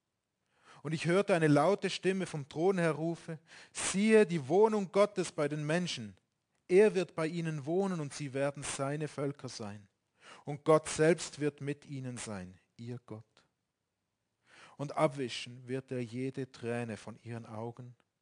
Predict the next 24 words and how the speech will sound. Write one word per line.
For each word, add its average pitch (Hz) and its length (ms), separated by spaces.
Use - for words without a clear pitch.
Und 120 160
der 123 140
Tod 139 380
wird 131 120
nicht 127 220
mehr 120 140
sein 113 420
und 107 160
kein 98 240
Leid, 110 500
kein 139 320
Geschrei 127 640
und 131 160
keine 160 460
Mühsal 147 580
mehr 107 320
wird 104 200
sein. 92 280
Denn 110 140
was 107 160
zuerst 104 560
war, 104 320
ist - 140
vergangen." 92 600